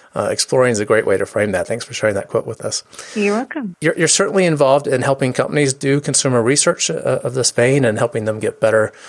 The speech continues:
Speaker 1: positioning products and developing new products. If anyone wants to follow up with you, what's a, a good way to do that?
Speaker 2: Sure. So, you, right now I'm working with a great company called Decision Analyst, and everything's on my LinkedIn profile.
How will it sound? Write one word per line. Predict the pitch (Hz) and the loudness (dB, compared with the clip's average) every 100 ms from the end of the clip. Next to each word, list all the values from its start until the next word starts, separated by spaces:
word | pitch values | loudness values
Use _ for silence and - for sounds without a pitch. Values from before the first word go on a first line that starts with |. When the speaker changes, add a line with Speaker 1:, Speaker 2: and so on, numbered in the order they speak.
| - | -8
Speaker 1:
positioning | 113 113 110 101 98 | -2 0 0 0 -2
products | - 110 113 135 - | -2 0 0 0 -2
and | 107 | -4
developing | 98 101 101 98 | -2 -4 -4 -4
new | 104 | -4
products. | - 117 190 - - - - - | 0 0 0 -6 -8 -16 -20 -4
If | 131 160 | -2 2
anyone | 165 165 | 2 4
wants | 160 - | 2 2
to | 143 | 0
follow | 143 135 131 | 2 4 2
up | - 127 | -2 0
with | 143 - | -2 -2
you, | 156 | -2
what's | 151 143 - | 0 0 2
a, | 127 120 - | 4 4 0
a | 120 | -6
good | 120 | -2
way | 110 | -2
to | 98 | -4
do | 95 92 | -8 -14
that? | - _ _ _ _ - - | -16 _ _ _ _ -4 0
Speaker 2:
Sure. | 349 359 247 | 2 2 2
So, | 285 262 - | 2 2 0
you, | 254 247 | -4 -2
right | 208 233 269 | 0 2 2
now | 285 269 277 | 2 2 2
I'm | 277 233 | 2 2
working | 220 214 233 | 2 0 0
with | 220 220 | 0 0
a | |
great | 202 220 - | 0 0 0
company | 220 214 220 220 | -4 -2 0 0
called | 220 190 180 | 0 -2 -2
Decision | 180 196 196 196 | -4 -2 0 2
Analyst, | 185 185 190 196 196 - | 2 2 2 2 -2 -2
and | 185 175 - | 0 0 -4
everything's | 120 165 220 247 247 226 | -4 -2 0 0 0 0
on | - 190 190 196 | 2 2 4 4
my | 190 180 175 170 | 4 2 2 0
LinkedIn | 170 185 196 254 262 | 0 0 0 0 0
profile. | 285 285 294 302 339 | 0 0 2 0 0